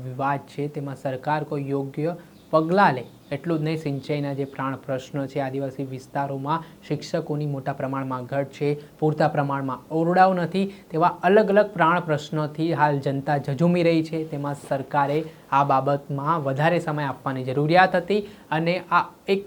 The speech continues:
ત્રણ દિવસનો એટલે ઓછા દિવસો માટેનું સત્ર બોલાવીને સરકાર માત્ર સમય જ પૂરો કરવા માંગે છે, પરંતુ આ બાબતે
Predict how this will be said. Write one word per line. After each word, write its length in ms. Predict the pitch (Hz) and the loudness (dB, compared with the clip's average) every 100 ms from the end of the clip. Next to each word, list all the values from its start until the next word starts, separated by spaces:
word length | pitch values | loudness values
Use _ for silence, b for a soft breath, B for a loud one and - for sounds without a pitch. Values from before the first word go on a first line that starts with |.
| - | -4
ત્રણ 220 | 180 185 | 0 2
દિવસનો 380 | 170 165 160 170 | 2 2 2 0
એટલે 220 | 160 160 | -4 -2
ઓછા 440 | 156 143 - 156 156 | -2 -4 -6 -4 -4
દિવસો 420 | 139 139 139 151 | -4 -6 -6 -6
માટેનું 400 | 139 131 139 143 | -8 -8 -6 -8
સત્ર 340 | 143 - 147 | -6 -6 -4
બોલાવીને 560 | 147 131 127 127 127 135 | -4 -4 -6 -8 -8 -8
સરકાર 440 | 139 143 131 143 147 | -8 -6 -4 -2 -2
માત્ર 380 | 135 123 139 170 | -2 -6 -4 -2
સમય 260 | 160 135 147 | 2 4 4
જ 100 | 147 | 4
પૂરો 180 | 147 143 | 4 4
કરવા 300 | 147 135 131 | 4 0 2
માંગે 360 | 123 123 127 139 | 2 0 2 2
છે, 260 | 131 139 135 | 2 -2 0
પરંતુ 440 | 135 131 135 139 - | -2 -2 0 0 6
આ 100 | 160 | 8
બાબતે 380 | 147 147 147 | 8 6 4